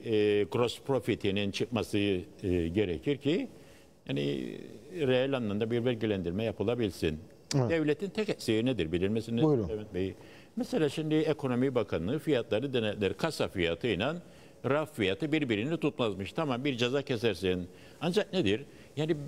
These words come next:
Speaker 1: bana sorarsanız, e, yani bu denetimler bir ekip olarak yapılması gerekir.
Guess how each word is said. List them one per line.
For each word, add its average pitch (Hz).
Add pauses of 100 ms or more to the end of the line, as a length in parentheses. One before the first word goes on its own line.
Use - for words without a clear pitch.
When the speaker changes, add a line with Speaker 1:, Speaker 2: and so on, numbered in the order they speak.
Speaker 1:
bana 156
sorarsanız, 139 (520)
e, 135 (480)
yani 151
bu 147 (320)
denetimler 123
bir 127
ekip 127
olarak 78
yapılması 82
gerekir. 78